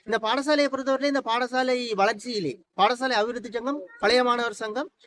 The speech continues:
பாடசாலை நிர்வாகம் ஆகிய மூன்று பகுதிகளாக, ஆ, முயற்சிகள் எடுத்து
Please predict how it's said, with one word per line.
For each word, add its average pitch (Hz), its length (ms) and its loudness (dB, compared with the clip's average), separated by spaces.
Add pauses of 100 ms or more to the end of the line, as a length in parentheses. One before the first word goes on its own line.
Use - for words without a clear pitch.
(120)
பாடசாலை 247 440 2
நிர்வாகம் 214 480 -2
ஆகிய 240 280 0
மூன்று 294 440 0
பகுதிகளாக, 240 640 0 (320)
ஆ, 185 140 4
முயற்சிகள் 247 480 4
எடுத்து 214 240 0